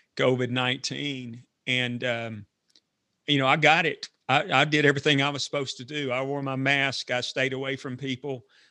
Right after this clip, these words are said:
But, uh, f-, December seventh, I started feeling bad. And the next day I got a test and I came back positive.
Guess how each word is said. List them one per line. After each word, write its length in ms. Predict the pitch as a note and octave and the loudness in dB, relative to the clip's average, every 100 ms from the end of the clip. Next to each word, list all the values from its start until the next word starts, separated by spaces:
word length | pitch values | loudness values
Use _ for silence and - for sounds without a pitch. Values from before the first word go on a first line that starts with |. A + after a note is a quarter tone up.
| _ | _
But, 360 | C#3 C3 B2+ - | -4 -2 -2 -4
uh, 220 | B2 A#2 | -4 -4
f-, 160 | - C#3+ B2 - | -8 -16 -20 -6
December 420 | C#3 C3+ D#3 C#3 | -2 -2 -2 0
seventh, 560 | - D3 D3+ B2+ - - _ _ _ A2 | 0 2 2 0 -8 -18 _ _ _ -6
I 60 | |
started 340 | G#2+ C#3 B2+ - | -4 -2 -2 -2
feeling 360 | D3 C#3+ B2+ | -2 -2 -2
bad. 340 | B2 C3+ C3 A#2 | -2 0 0 -2
And 100 | A#2 | -4
the 40 | |
next 300 | C3 C3+ - | -4 -4 -6
day 220 | C#3 C#3 | -4 -2
I 80 | B2+ | -2
got 200 | B2 A#2+ | -2 -4
a 60 | A2+ | -4
test 440 | C3+ C3+ B2 - | -4 -2 -4 -6
and 120 | A#2 | -4
I 80 | B2+ | -6
came 240 | C#3 B2+ | -6 -8
back 240 | A#2+ A2+ A2 | -6 -8 -4
positive. 520 | B2 C3 B2 A2 | -2 -2 -2 -10